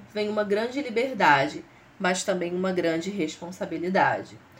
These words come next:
Essa carta dirá que iniciemos algo novo, que sejamos criativos,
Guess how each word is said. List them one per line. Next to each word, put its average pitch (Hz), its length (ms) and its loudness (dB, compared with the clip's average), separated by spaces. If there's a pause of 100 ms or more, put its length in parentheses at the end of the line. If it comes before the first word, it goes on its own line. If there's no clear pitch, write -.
(320)
Essa 208 200 -2
carta 285 360 0
dirá 196 460 6
que - 180 -10
iniciemos 220 680 -8
algo 214 240 -2
novo, 180 460 -6
que - 120 -20
sejamos 220 680 -2
criativos, 190 920 -4